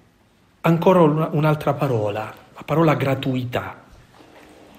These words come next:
Sapete in che modo la gratuità si manifesta nella vita religiosa?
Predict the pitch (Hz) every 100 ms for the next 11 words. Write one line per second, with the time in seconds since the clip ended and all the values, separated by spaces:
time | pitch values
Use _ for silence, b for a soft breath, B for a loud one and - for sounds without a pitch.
0 | - B B B - 160 208 156 131 -
1 | - - 139 139 143 151 170 127 117 113
2 | 117 117 123 120 131 135 123 123 120 120
3 | 147 139 - 117 117 120 120 117 120 117
4 | 131 120 113 78 - -